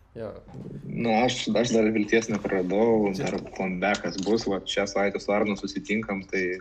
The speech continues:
Speaker 2: Voverėm atimsiu riešutus iš Voverių šią savaitę.
Speaker 3: Jo, kažkaip Voverės truputį priartėjo po traumų, ten kovidai visokie,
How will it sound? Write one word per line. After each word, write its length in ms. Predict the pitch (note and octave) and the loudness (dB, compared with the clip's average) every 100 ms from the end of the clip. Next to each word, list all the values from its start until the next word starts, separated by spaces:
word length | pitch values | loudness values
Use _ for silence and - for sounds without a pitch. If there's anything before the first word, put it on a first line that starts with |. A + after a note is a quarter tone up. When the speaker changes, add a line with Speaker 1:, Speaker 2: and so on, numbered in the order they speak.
| F#2 | -6
Speaker 2:
Voverėm 480 | F#2+ F#2 F#2+ G#2 G2 F#2 - - - - - | -4 -2 0 0 -2 -6 -12 -20 -20 -20 -10
atimsiu 400 | A#2 G#2+ G#2 - | -6 -4 -4 0
riešutus 400 | G2 G2+ F#2+ F2+ - | 0 0 -4 -8 -10
iš 120 | - | -6
Voverių 300 | F#2 F#2 F#2 | -4 -2 -2
šią 180 | - - - | -2 -6 -2
savaitę. 380 | F2+ F2 - - - - - | -2 -2 -6 -20 -20 -20 -14
Speaker 3:
Jo, 160 | A2+ G#2 | -12 -12
kažkaip 340 | - - - C#3 | -14 -20 -16 -2
Voverės 380 | C3 C3 B2+ G#2+ | 2 4 2 -2
truputį 260 | C#3 B2 - | -6 -6 -6
priartėjo 420 | A#2+ B2 D3 A#2+ F2+ | -8 -4 -2 -2 -4
po 140 | - F#2+ - - | -14 -16 -16 -16
traumų, 420 | - A2 A#2 A2+ A2 | -6 -4 -4 -6 -10
ten 160 | G#2+ G#2 | -14 -10
kovidai 320 | A2 A2 A2 | -10 -8 -14
visokie, 380 | G#2 A2+ A#2+ | -10 -10 -8